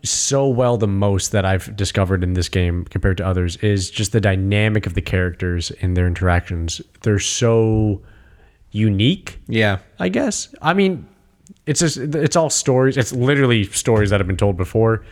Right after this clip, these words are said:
Speaker 2: Mm.
Speaker 1: It's just
Speaker 2: It's a very new take on those stories, though.
Speaker 1: It, it's, it's the, <sighs> I don't know how to put it. It, it's the interpersonal part of the whole thing.
Speaker 2: Yeah, like the Kratos and his son,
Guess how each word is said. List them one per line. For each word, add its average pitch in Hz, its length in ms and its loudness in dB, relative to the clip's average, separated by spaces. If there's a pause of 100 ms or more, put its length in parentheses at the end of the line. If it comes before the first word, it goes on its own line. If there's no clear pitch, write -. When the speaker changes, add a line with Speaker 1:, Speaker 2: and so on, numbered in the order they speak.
(120)
Speaker 2:
Mm. 120 180 0
Speaker 1:
It's 95 140 0
just 135 340 0 (580)
Speaker 2:
It's 123 120 -6
a - 40 0
very 139 280 2
new 139 260 4
take 117 260 -2
on 98 120 -2
those 90 140 -4
stories, 92 360 -2
though. - 240 -10 (1080)
Speaker 1:
It, 196 280 -4
it's, 190 220 4
it's 190 300 2
the, 185 920 0
<sighs> - 1700 -18
I 135 140 -4
don't 156 120 2
know 139 100 2
how 113 80 2
to 104 80 4
put 95 220 -2
it. 104 240 -2
It, 131 180 2
it's 131 260 0
the 151 440 -4 (1000)
interpersonal 147 720 0
part 95 220 2
of 87 80 -4
the 90 80 0
whole 82 140 -6
thing. - 400 -12
Speaker 2:
Yeah, 135 380 0
like 117 240 2
the 107 440 2
Kratos 98 500 2
and 104 120 -2
his 90 120 -4
son, 92 520 -2